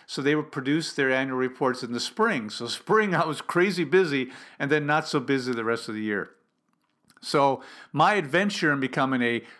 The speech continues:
project specialist ended, and I went back to being a generalist. I was much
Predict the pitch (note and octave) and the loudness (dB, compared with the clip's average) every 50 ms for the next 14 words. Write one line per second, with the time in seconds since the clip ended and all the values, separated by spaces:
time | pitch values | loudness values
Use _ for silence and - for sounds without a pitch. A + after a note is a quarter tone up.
0 | _ _ - - F3 E3+ F3+ F#3+ F3+ - D#3+ D3+ - - - - C#3+ C3 C3 - | _ _ -4 2 4 4 4 2 0 -2 -2 -2 -2 -4 -4 -2 0 0 0 -2
1 | - B2 A#2+ A#2+ A#2+ A#2 - - - - _ _ _ - G3+ A#3 A3 D#3 A2+ A2 | -4 -2 0 0 0 0 -2 -6 -10 -12 _ _ _ -2 0 0 2 2 0 -2
2 | A2+ - - - - - - - - _ _ _ - C3+ C3 B2+ B2 B2 C3 D3 | -4 -6 -12 -20 -20 -20 -20 -20 -20 _ _ _ -4 -2 0 2 2 2 2 0
3 | D3+ C#3+ D3+ C3 B2+ B2+ - B2+ A#2 B2 B2 A#2+ A#2 G#2+ G2+ - C3+ B2+ B2 A#2 | 0 2 2 0 0 0 -2 -2 0 0 2 0 0 -2 0 0 0 2 2 0
4 | A#2 A#2+ A#2 - A#2+ G#2 - - A#2 B2 - | 0 0 -2 -2 -6 -6 -4 -4 -4 -4 -6